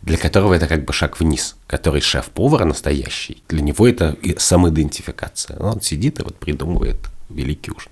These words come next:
Или просто работает в Elementary, например. Для него это как бы делегирование, оно не имеет смысла, потому что это, оно нарушает его, я надеюсь, что не все наши слушатели шеф-повара,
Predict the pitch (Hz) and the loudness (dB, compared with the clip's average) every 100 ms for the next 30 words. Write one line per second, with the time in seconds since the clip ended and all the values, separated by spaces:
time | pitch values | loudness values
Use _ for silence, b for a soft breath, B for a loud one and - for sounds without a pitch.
0 | - 101 82 78 80 76 80 78 - - | -2 2 2 0 -2 2 2 2 -4 -8
1 | 60 65 - - - - - - - 92 | -6 -6 -8 -12 -14 -14 -18 -18 -12 0
2 | 92 85 82 123 202 202 - 98 98 107 | 4 6 4 6 6 4 0 0 2 2
3 | 92 95 87 90 87 175 175 147 104 92 | 0 0 2 2 4 2 4 4 4 4
4 | 110 113 117 107 101 107 - 175 143 110 | 4 4 2 2 4 4 6 4 4 2
5 | 90 104 - 107 101 95 92 104 95 87 | 0 0 2 2 2 2 4 4 4 0
6 | - 104 101 87 78 92 98 - _ - | 2 2 4 2 2 2 2 -4 _ -2
7 | 80 82 85 82 - 73 69 71 67 - | 2 4 4 2 0 -4 -2 -4 -4 -4
8 | - 71 - - - 67 - - 67 62 | -6 -8 -8 -10 -8 -8 -10 -6 -6 -6